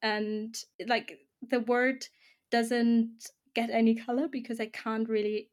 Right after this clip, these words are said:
identify a letter. And then I would identify it and I was like, "Okay, that's, that's a pink word,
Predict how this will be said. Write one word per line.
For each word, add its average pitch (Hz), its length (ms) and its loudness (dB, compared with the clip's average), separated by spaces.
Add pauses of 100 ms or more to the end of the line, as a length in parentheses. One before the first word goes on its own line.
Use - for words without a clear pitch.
(120)
identify 226 680 0
a 214 60 -2
letter. 233 440 -2 (180)
And 233 100 4
then 226 140 6
I 220 80 4
would 269 380 2
identify 220 720 0
it 214 100 -4
and 202 100 -2
I 202 40 -2
was 202 160 -6 (220)
like, 202 160 -14
"Okay, 214 320 -4
that's, - 420 -10 (140)
that's 202 200 -6
a 208 40 -4
pink 208 300 -6
word, 214 420 0